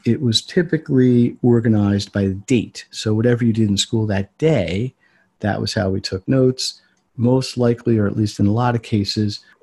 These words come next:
we could have multiple notebooks. So maybe we had a math notebook and a science notebook and, and such and such.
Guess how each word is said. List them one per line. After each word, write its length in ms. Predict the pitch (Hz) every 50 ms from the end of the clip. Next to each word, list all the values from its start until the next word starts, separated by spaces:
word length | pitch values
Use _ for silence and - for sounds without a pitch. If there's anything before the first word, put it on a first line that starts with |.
| - 113
we 180 | 110 110 104
could 240 | 101 - - 110 101
have 580 | 104 - - - 117 113 107 107 104 98 98 - -
multiple 800 | 113 113 120 117 113 - 113 107 - - 110 107 104 98 - -
notebooks. 580 | - 110 113 107 107 - - 104 95 90 - -
So 80 | - 101
maybe 300 | 101 104 101 98 107 104
we 100 | 98 98
had 140 | 117 120
a 40 | 107
math 360 | 101 107 101 98 101 101 -
notebook 440 | 107 101 98 90 - - 92 90 -
and 140 | 104 95 90
a 80 | 87 101
science 560 | - - 104 101 98 101 98 98 101 - -
notebook 480 | 101 95 90 - - 98 82 80 -
and, 220 | - 95 90 90 - _ - - _ _ _ _ - - _ _ _ _
and 160 | - 101 101 101
such 320 | - - 120 113 - -
and 140 | 110 98 -
such. 340 | - - - - - -